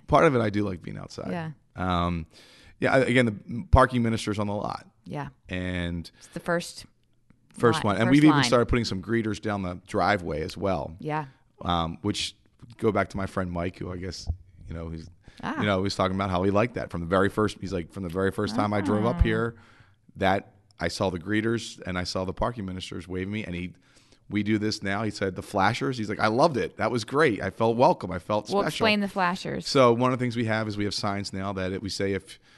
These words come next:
Speaker 1: you know, you're handicapped, but if, or if you're new or, or have children, put on your flashers for special parking.
Speaker 2: Mm-hmm.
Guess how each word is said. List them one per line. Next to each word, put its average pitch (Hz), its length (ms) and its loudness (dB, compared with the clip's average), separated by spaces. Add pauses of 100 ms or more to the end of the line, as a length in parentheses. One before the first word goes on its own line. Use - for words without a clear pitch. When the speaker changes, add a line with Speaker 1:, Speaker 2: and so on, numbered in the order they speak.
(300)
Speaker 1:
you 104 80 -6
know, 98 80 -2
you're 95 160 -4
handicapped, 110 720 -2
but 95 140 2
if, 92 180 -4
or 95 180 -2
if 92 100 -10
you're 95 140 -4
new 95 480 0 (500)
or, 85 240 -2
or 87 100 -6
have 85 120 -6
children, 92 540 -4 (760)
put 117 120 4
on 110 80 2
your 104 100 -2
flashers 87 460 -2
for - 120 -6
special - 360 -6
parking. - 360 -4 (140)
Speaker 2:
Mm-hmm. 156 240 -6